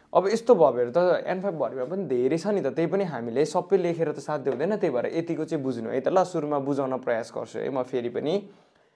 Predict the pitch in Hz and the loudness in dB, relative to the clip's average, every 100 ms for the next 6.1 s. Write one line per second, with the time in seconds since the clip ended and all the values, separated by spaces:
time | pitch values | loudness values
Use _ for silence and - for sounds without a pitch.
0 | _ _ _ _ - 180 208 190 147 170 | _ _ _ _ 8 10 12 8 8 6
1 | 208 220 226 220 214 226 226 147 123 131 | 4 4 2 2 6 6 6 6 4 4
2 | 151 180 214 214 208 214 208 208 185 185 | 4 4 2 2 4 6 6 4 0 0
3 | 175 165 196 196 175 147 156 165 143 147 | -2 0 2 2 4 2 2 -2 0 -2
4 | 143 143 131 139 151 165 160 123 113 117 | -4 -6 -6 -4 -4 -4 -4 -4 -4 -6
5 | 120 117 170 180 143 127 123 123 113 117 | -6 -2 0 2 2 2 0 -4 -4 -6